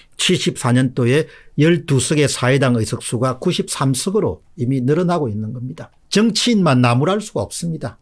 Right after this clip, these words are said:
국민들이 생각이 바뀌어 있었던 겁니다. 놀라운 성공을 거둔 사람은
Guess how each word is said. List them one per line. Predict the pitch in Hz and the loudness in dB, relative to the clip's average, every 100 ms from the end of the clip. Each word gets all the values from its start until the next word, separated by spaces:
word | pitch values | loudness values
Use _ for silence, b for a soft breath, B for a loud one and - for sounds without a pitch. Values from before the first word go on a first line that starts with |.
| _ | _
국민들이 | 214 226 233 208 180 | 0 4 4 4 2
생각이 | - 220 226 226 196 | 0 0 2 2 0
바뀌어 | 160 113 - 135 | -2 -4 -2 -4
있었던 | - - 104 | -4 -8 -8
겁니다. | 101 123 110 - - - - | -8 -12 -14 -16 -20 -10 0
놀라운 | 127 135 143 151 170 | 2 4 4 4 2
성공을 | 156 - 127 127 120 | 0 0 0 2 0
거둔 | 123 117 | 0 -2
사람은 | 110 107 110 110 147 | 0 0 0 0 -4